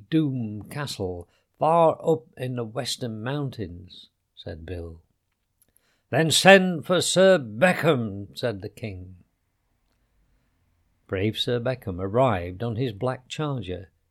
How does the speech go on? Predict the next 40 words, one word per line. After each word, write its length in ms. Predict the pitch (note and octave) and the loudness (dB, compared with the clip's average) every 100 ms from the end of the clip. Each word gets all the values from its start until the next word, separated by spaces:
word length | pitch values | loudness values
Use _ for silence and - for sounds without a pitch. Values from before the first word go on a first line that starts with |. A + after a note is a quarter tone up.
| _ | _
Ginger, 580 | C#3+ B2+ G2 F2 E2 - _ _ _ | 0 0 -2 -6 -12 -18 _ _ _
who 100 | A#2 | 0
he'd 180 | C3 G2+ | 0 0
named 320 | B2 B2 A#2+ | 0 0 0
after 280 | A#2 - A2 | -2 -2 -6
his 180 | G#2 G#2+ | -6 -10
favourite 540 | - A#2+ A2+ A#2 A#2+ | 0 2 2 -4 -10
spice. 720 | - - A2+ F#2 E2 - - _ _ _ _ _ - - - | -12 -4 -2 -2 -6 -14 -18 _ _ _ _ _ -20 -20 -14
Sir 180 | - F#3+ | -2 2
Beckham 400 | F3+ G3+ D3+ C#3 | 4 4 4 0
was 160 | D3+ - | 0 -2
tall 500 | - F3+ A#2+ F#2+ - _ - | 0 2 2 0 -4 _ -6
and 120 | C3+ | -2
good-looking, 640 | D#3 D#3 D#3 - A#2+ F#2+ | 0 2 2 0 -4 -6
as 100 | B2+ | -4
all 200 | F3 F3 | 0 0
knights 380 | E3 F3 C3 - | 0 -2 -2 -6
should 340 | - F3 A2 | -4 -4 -4
be, 320 | F2 E2+ D#2 - _ _ _ _ _ _ _ _ _ - | -6 -6 -8 -16 _ _ _ _ _ _ _ _ _ -8
but 140 | F3 | -6
he 60 | F3+ | 0
wasn't 320 | F#3 E3+ D#3 | 0 0 0
very 200 | E3 E3 | 0 0
clever, 680 | - E3 E3 A#2 F2+ D2+ - _ _ _ _ - | -6 -4 0 0 -2 -4 -12 _ _ _ _ -2
or 140 | D3+ | 0
he 80 | D#3 | 2
would 160 | D3 C3+ | 0 0
have 100 | B2+ | 0
run 200 | F3 D#3 | 2 2
off 180 | C#3+ | 0
with 140 | C#3+ C#3+ | 0 0
all 180 | C#3 C#3 | 0 2
the 80 | |
other 180 | D#3+ A#2 | 2 2
knights 400 | G2+ F#2 F#2+ - | 0 -2 -6 -8
when 160 | A2+ G#2+ | -8 -6
he'd 140 | G#2+ | -4
had 220 | A#2 B2 | -4 -2
a 80 | G#2+ | -4
chance. 720 | G2 C3+ A#2 E2 - - - | -6 -8 -8 -10 -12 -16 -16